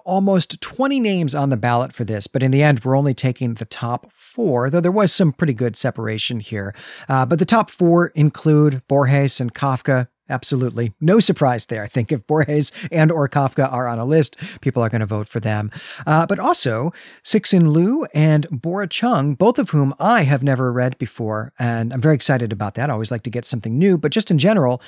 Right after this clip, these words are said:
I think this will be a fun balance here. I think make for an interesting conversation on next year's wrap-up episode.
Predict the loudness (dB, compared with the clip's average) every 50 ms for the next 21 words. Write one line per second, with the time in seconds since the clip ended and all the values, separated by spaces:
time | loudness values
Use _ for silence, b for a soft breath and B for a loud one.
0 | B B B 0 2 2 2 2 2 0 0 -2 -2 0 0 -2 -2 -2 -2 -2
1 | -2 -2 -2 -2 -4 -6 -8 _ -2 0 0 0 2 0 -2 -4 -4 -6 -8 -10
2 | -12 -12 -10 -8 -6 -4 -4 -4 -4 -4 -4 -4 -4 -6 -8 -4 -6 -6 -4 -2
3 | -4 -2 -2 -2 -4 -2 -4 -6 -6 -6 -6 -8 -8 -6 -6 -6 -6 -6 -4 -4
4 | -4 -6 -6 -6 -6 -8 -8 -6 -8 -8 -10 B B B B B B 0 0 0
5 | -2 -8 -10 -10 -10 -12 -14 _ _ -10 -10 -8 -10 -10 -10 -10 -12 -8 -10 -10
6 | -10 -10 -14 -16